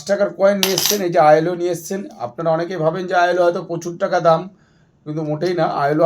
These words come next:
হায়দ্রাবাদ কয়েন, কন্ডিশন ভালো হলে তার একটা মূল্য আছে, তাও আবার খুবই কম, কুড়ি টাকা, পঁচিশ টাকা এরকম দাম আছে। বাদবাকি যে কয়েনগুলো আইএলওর আছে সেগুলোর কিন্তু অতটা বেশি মূল্য নেই।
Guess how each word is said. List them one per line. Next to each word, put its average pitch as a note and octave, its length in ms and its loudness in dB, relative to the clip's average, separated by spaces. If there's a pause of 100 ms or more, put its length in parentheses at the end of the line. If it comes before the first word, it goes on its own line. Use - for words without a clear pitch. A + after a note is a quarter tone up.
হায়দ্রাবাদ D#3 480 2
কয়েন, E3 240 -2
কন্ডিশন C#3+ 340 -6 (120)
ভালো B2+ 200 -2
হলে E3 140 -6 (180)
তার C#3 180 2
একটা C#3 160 -8 (100)
মূল্য C3 180 -6 (140)
আছে, F3 160 -4 (560)
তাও D3+ 220 0
আবার E3 140 -2 (120)
খুবই G#3 300 -6
কম, G3 140 -4 (480)
কুড়ি E3 240 -6
টাকা, E3 220 -2
পঁচিশ D#3 300 -12
টাকা D#3 160 -4
এরকম C3 200 -10 (120)
দাম C#3+ 140 -4 (120)
আছে। E3+ 160 -10 (540)
বাদবাকি B2+ 480 -6
যে F3 140 -4
কয়েনগুলো F3 420 0 (500)
আইএলওর D#3+ 340 2
আছে F#3+ 200 -6
সেগুলোর D#3+ 340 -6
কিন্তু E3+ 200 -8
অতটা C3+ 260 -10
বেশি D3 160 -10 (180)
মূল্য C#3 160 -12 (120)
নেই। C#3+ 120 -6